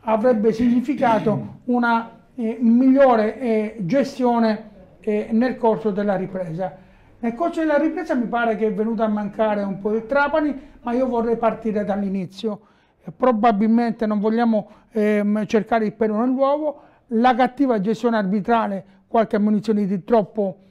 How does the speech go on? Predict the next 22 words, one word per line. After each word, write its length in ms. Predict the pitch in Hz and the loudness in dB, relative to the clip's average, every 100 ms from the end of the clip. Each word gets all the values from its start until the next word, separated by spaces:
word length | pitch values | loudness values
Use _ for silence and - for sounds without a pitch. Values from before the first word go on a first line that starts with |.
| _ _ | _ _
qualche 260 | 240 226 214 | -2 0 4
ammunizione 600 | 220 220 220 240 220 202 | 4 4 2 0 0 -2
ci 120 | 202 | -2
poteva 260 | 196 190 | -2 -4
stare 260 | 185 233 208 | -2 -2 -2
nel 100 | 196 | -4
primo 220 | 202 220 | -4 -4
tempo, 480 | 220 285 269 269 277 _ _ _ | -2 -2 -4 -6 -10 _ _ _
forse 400 | 262 254 - 208 | 4 4 2 -8
ci 100 | - | -6
poteva 300 | 208 208 202 | -4 -4 -6
stare 220 | - 202 | -6 -6
anche 400 | 208 208 - 202 - _ - | -6 -8 -6 -8 -10 _ -4
l'espulsione 600 | 214 - 233 - 247 240 | -4 -4 -8 -6 -4 -2
di 140 | 285 | -2
Cocco 480 | - 220 - - 190 _ _ | -4 -10 -10 -12 -14 _ _
e 120 | 240 214 | -10 -2
poi 260 | 247 202 | 0 0
quell'errore 560 | - 220 214 233 233 202 | 0 0 0 0 -2 -2
che 80 | 202 | -6
ha 40 | |
permesso 600 | - 196 220 196 214 | -6 -6 -4 -6 -10